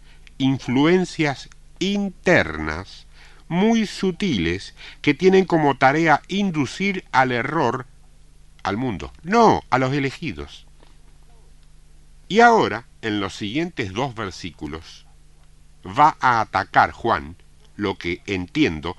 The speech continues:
no solo es la base de esta carta, sino además la base de la vida o la muerte espiritual de la iglesia del tercer milenio. Por eso es tan importante la palabra que este hermano dejó aquí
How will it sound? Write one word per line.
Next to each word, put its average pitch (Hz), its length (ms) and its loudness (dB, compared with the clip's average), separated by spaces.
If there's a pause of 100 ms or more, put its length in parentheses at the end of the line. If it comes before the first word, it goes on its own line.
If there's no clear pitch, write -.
(220)
no 196 220 2
solo 220 320 4
es 170 80 0
la 151 120 4
base - 300 0
de 120 80 -6
esta 120 240 -4
carta, 90 540 0 (180)
sino 180 640 -4
además 135 600 -2 (220)
la 151 240 2
base 123 520 0 (220)
de 139 200 -2
la 131 180 2
vida 120 720 -6
o 127 140 -2
la 120 160 0
muerte 135 580 2
espiritual 147 920 2
de 127 120 -8
la 104 140 -4
iglesia 120 500 -4
del 104 180 -8
tercer 92 400 -8
milenio. 82 480 -14 (1500)
Por 107 180 -2
eso 127 160 -8
es 104 80 -12
tan 135 240 -2
importante 90 640 -6
la 80 100 -6
palabra 90 400 -6
que 82 140 -12
este 82 180 -12
hermano 87 320 -8
dejó 80 240 -8
aquí 87 260 -12